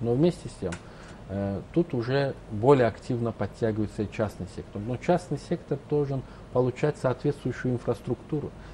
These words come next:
И вместе с тем частный сектор должен получать соответствующие гарантии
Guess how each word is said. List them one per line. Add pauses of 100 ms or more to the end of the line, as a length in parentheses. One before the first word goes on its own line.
(160)
И
вместе
с (140)
тем (120)
частный
сектор
должен
получать
соответствующие
гарантии